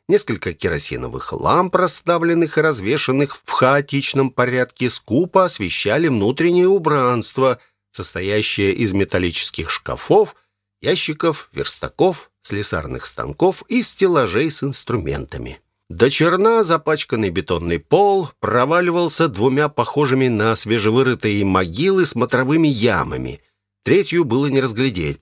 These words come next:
потому как над ней стоял грузовик, и я не сразу признал в нем наш зил.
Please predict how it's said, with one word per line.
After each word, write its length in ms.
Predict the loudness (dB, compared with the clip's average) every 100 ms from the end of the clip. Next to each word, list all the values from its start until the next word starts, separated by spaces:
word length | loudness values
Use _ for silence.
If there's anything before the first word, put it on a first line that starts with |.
| _
потому 360 | -2 2 4
как 220 | 4 2 2
над 240 | 0 2
ней 260 | 0 2 0
стоял 400 | -2 -2 -2 -2
грузовик, 840 | 0 0 0 0 -4 -8 -12 -14 _ _ _ -6
и 80 | -2
я 400 | 0 2 2 4
не 120 | 2
сразу 340 | 2 0 0
признал 420 | 2 2 2 2
в 60 | 2
нем 220 | 0 2
наш 180 | 2 0
зил. 420 | -2 -2 -4 -4